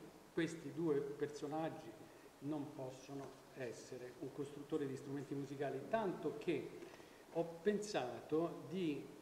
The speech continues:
eh, portarvi invece un costruttore di strumenti musicali che è in due dipinti che sono passati all'asta, non so dove siano finiti,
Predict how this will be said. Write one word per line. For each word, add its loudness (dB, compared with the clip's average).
eh, 0
portarvi 4
invece 2
un 4
costruttore 2
di -4
strumenti -4
musicali -6
che 6
è 2
in 6
due 6
dipinti 2
che -2
sono -2
passati 0
all'asta, 2
non -4
so 0
dove 4
siano 0
finiti, 4